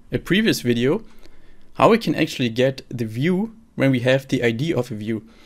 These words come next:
And we can do that with the find view by I D function. So we can write val meat is equal to find view by I D, and you can see it takes the I D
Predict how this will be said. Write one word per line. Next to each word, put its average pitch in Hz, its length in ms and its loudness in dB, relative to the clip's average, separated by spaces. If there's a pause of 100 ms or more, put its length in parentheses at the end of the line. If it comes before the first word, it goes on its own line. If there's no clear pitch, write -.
(300)
And 120 140 -2
we 123 60 0
can 127 180 0
do 147 160 2
that 147 200 0
with 123 280 0
the 117 320 2
find 180 440 0
view 147 220 2
by 123 220 4
I 120 120 2
D 123 180 -2
function. 120 600 -4 (380)
So - 160 0
we 131 120 2
can 160 240 -2 (100)
write 113 260 0
val 120 360 2
meat 170 560 -2 (520)
is - 200 -8
equal 160 300 -2
to 127 360 -2 (560)
find 190 420 0
view 160 220 -2
by 127 220 4
I 123 100 6
D, 120 340 -2 (500)
and 120 160 0
you 127 60 -2
can 139 140 0
see 175 220 -2
it 131 200 -2
takes - 360 -4
the - 260 -2
I 120 120 2
D 135 300 -2